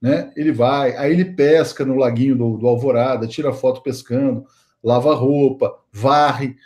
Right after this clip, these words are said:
Ele pode fazer várias coisas, mas se vestir daquela maneira no palácio, numa reunião ministerial,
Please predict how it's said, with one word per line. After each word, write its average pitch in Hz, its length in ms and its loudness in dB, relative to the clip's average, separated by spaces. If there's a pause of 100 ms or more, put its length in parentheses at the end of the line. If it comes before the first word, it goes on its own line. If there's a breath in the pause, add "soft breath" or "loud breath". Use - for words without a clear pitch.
(140 soft breath)
Ele 165 120 -4
pode 254 220 4
fazer 220 220 -2
várias 190 320 0
coisas, 117 320 -4
mas 143 200 -6
se - 120 -12
vestir 190 300 -8
daquela 151 320 -2
maneira 117 340 0
no 131 160 -6
palácio, 117 460 -4
numa 123 160 -4
reunião 123 260 -2
ministerial, 120 600 -6